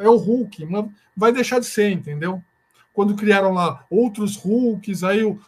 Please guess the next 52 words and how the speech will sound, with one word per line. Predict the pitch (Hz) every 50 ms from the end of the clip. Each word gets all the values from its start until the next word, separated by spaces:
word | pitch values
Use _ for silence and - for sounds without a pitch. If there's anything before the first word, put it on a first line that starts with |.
| _ -
o | 185 190
Hulk | 196 202 226 208 214 214
do | 196 202 180
Hulk, | 127 185 220 240 240 233 220 202 - 214
aí | 202 208
não | 214 208
sei | 208 - 208
o | 202 202
quê. | - 190 196 220 220 214 208 208 _ _ _ _ _ _ _ _ _ _ _ _ _ _ _ _ _ _ _ _ _ _ _ _ _ 339
Isso | 240 190 -
aí | 247 247
tá | 269 262
me | 262 -
trazendo | - 240 233 214 202 240 240
alguma | 233 214 220 214 202 196
coisa | 202 202 196 180 180 165
boa? | 160 180 226 254 311 370
Não, | 370 349 311 285 240 196
eles | 190 196
tão | 202 247 247
pegando | 233 247 240 254 254 262
o | -
personagem, | 247 233 233 - 233 214 220 226 247 262 269 269 285 277 262 - _ _ _ _ _ _ 233
é, | 226 220 208 - - _
sabe | - - 330 349
a | 302
história | - 254 233 220
do | 202 196
Jason? | 165 208 254 269 240 190 156 175 180
Jason | 170 214 262 277 233 247 247
no | 254
espaço. | 247 - - 208 202 190 170 151 - 156 147
Fala, | 160 208 208
porra, | 208 262 240 180 143 135
vamos | 139 180 214 214 196 -
enfiar | 202 214 233 233
onde | 226 220 202 202
esse | 202 - 175
cara | - 175 165
vai | 170 175
botar | 175 175 175 196
no | 226
espaço | 214 - - 190 170 156 127 151
agora? | 147 143 135 131 - _ _ _ _ _ _
Não | 294 339
precisa, | 339 349 247 - - 208 185 156 127 120 113 113 - _
não | 175 185
precisa. | 190 - 208 - - 165 147 131 139 131 - _ _ _ -
Eu | 190
acho | 202 202
que | - 247
eles | 226 -